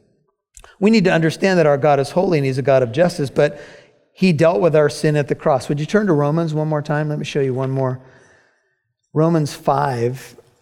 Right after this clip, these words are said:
And this is a, another glorious section, but I wanna just read a little further than maybe sometimes we read.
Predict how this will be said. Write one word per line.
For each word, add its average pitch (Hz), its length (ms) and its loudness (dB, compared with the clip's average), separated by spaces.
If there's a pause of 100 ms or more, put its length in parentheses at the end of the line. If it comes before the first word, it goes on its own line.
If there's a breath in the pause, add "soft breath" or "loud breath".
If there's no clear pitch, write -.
(500)
And 143 180 -2
this 185 160 -2
is 180 160 -2
a, 165 140 2 (220)
another 165 340 2
glorious 156 680 2
section, 143 680 -2
but 151 180 0
I 156 140 -4
wanna 202 200 2
just 214 200 -4
read 202 160 2
a 165 40 4
little 185 220 4
further 185 400 2
than 147 220 -2
maybe 156 240 -2
sometimes 151 520 -4
we 135 140 -2
read. 120 540 -4